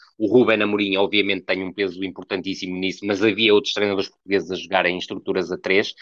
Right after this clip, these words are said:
Mas eu creio que o caminho do futuro do, do futebol, e por acaso não falamos sobre isso no, no, no, no, no balanço do europeu, mas creio que também teria sido interessante, eu creio que cada vez mai-, vai ser maior o peso da multiestrutura, ou seja,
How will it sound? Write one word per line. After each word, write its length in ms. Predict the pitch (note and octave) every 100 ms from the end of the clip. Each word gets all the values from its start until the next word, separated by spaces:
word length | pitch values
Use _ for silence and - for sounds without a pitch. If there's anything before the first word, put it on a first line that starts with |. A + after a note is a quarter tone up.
| - - G#2+
Mas 240 | B2+ A#2+
eu 100 | D#3+
creio 260 | E3 F3 F3
que 80 | D#3+
o 80 | -
caminho 480 | C3 B2+ D#3+ D3+
do 160 | A#2 A2+
futuro 440 | - - A#2+ G#2
do, 240 | F#2 F2+ F2+
do 120 | G2+
futebol, 500 | - - F#2+ A2 D3 _ _ -
e 100 | B2
por 100 | C#3
acaso 240 | C3 C#3+
não 120 | D3 C#3+
falamos 320 | C#3 B2+ -
sobre 220 | A#2 A2
isso 220 | G#2+ -
no, 260 | G2+ F#2+ F#2
no, 240 | F#2 F2
no, 280 | F2 E2+ E2
no, 180 | E2+ E2
no 120 | F#2+
balanço 340 | G2+ A2+ G#2 -
do 100 | G2+
europeu, 380 | F#2 G2+ F#2 - - - F#2+
mas 380 | G2 G2+ F2+
creio 300 | - - A#2
que 60 | -
também 240 | A2 A2+
teria 220 | G#2 A2 G#2
sido 220 | A2 G2+
interessante, 600 | G2+ G2 - G#2+ G#2+ B2+
eu 100 | B2+
creio 180 | A#2 -
que 80 |
cada 200 | - A2+
vez 280 | G#2 A2 F2
mai-, 320 | F#2+ G#2 G#2 G2+ F#2+
vai 140 | -
ser 120 | -
maior 260 | G#2+ G#2 G#2
o 80 | -
peso 200 | G#2 F2+
da 100 | G#2
multiestrutura, 680 | G#2 G#2 - G#2+ - E2 F2
ou 80 |
seja, 400 | - B2 A2 A#2+